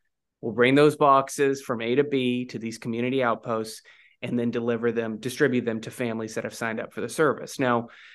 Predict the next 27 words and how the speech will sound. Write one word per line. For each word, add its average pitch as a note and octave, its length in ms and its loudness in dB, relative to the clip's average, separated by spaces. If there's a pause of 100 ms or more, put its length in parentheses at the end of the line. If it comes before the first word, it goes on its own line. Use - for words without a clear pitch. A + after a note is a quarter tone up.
(340)
we're D3 160 6
focusing D3+ 580 4
right D3 220 2
now C#3+ 240 0
on C#3+ 100 0
families C#3 460 -4
in B2+ 80 -6
public C3+ 300 -2
housing. D3+ 580 -2 (100)
It's B2 220 -4
the F2+ 120 -4
easiest B2 480 0
way B2+ 200 4
for C3 200 0
us A#2+ 200 -2
to B2+ 80 -8
kind A#2+ 240 -4
of A2+ 240 -4
have A#2+ 220 -8
a A2+ 40 -8
deep B2 520 -10 (500)
impact D3+ 500 -2
in A#2+ 80 -4
a A2+ 40 -4
small A#2+ 300 -2
geographic A#2+ 680 -2
area, D#3 500 -2